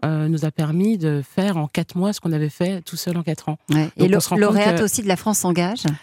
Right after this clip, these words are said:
Speaker 1: Euh, tout à fait. Euh, très récemment, euh, euh, on a,
Speaker 2: La Fondation
Speaker 1: on a eu la
Speaker 2: François
Speaker 1: chance,
Speaker 2: Hollande.
Speaker 1: euh, d'avoir, euh, la Fondation La France S'Engage, euh, à nos côtés. Et puis, euh, le secrétariat d'État aussi qui nous soutient, euh,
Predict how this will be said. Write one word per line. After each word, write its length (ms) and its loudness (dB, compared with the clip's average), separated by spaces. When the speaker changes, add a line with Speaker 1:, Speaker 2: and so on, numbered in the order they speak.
Speaker 1:
Euh, 200 2
tout 180 -8
à 100 2
fait. 360 0
Euh, 20 0
très 220 -4
récemment, 640 0
euh, 320 -4
euh, 300 -2
on 160 -2
a, 440 -4
Speaker 2:
La 100 0
Fondation 380 2
Speaker 1:
on 20 4
a 40 2
eu 40 2
la 60 4
Speaker 2:
François 240 0
Speaker 1:
chance, 220 0
Speaker 2:
Hollande. 160 0
Speaker 1:
euh, 60 -2
d'avoir, 440 -2
euh, 200 0
la 100 -2
Fondation 440 -2
La 80 0
France 220 -4
S'Engage, 400 -2
euh, 220 -2
à 80 0
nos 120 0
côtés. 360 -2
Et 100 2
puis, 340 0
euh, 300 0
le 80 0
secrétariat 540 -2
d'État 380 -2
aussi 280 -6
qui 160 -4
nous 60 2
soutient, 420 -4
euh, 400 -2